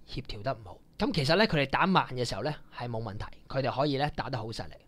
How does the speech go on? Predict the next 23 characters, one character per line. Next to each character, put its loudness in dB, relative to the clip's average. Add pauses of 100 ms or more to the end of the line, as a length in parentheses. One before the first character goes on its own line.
(380)
噉 2
但 -
係 8
當 8
佢 6
哋 4
打 0
得 2
比 -2
較 0
快 -2
嘅 -4
時 -8
候 -12
呢， -8 (380)
佢 -4
哋 2
手 2
腳 0
協 -2
調 -8
唔 -14
到， -14